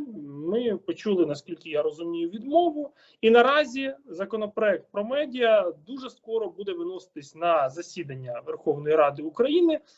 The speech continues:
власне, без цілої низки норм. Але це ще не все. Насправді, також, е, закон про медіа майбутній, він, е,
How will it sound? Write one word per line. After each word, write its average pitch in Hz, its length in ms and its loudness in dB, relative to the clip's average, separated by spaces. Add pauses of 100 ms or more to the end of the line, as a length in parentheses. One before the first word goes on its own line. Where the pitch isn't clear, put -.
(140)
власне, 285 560 2 (120)
без 254 580 -2
цілої 208 440 -6
низки 170 460 -4
норм. 156 260 -8 (800)
Але 285 240 4
це 269 240 0
ще 165 200 -10
не 135 120 -10
все. - 340 -18 (580)
Насправді, 254 1000 4
також, 233 460 -2
е, 180 240 2
закон 185 640 -2 (340)
про 196 120 4
медіа 262 440 4
майбутній, 202 920 -6
він, 262 300 -4
е, 196 200 4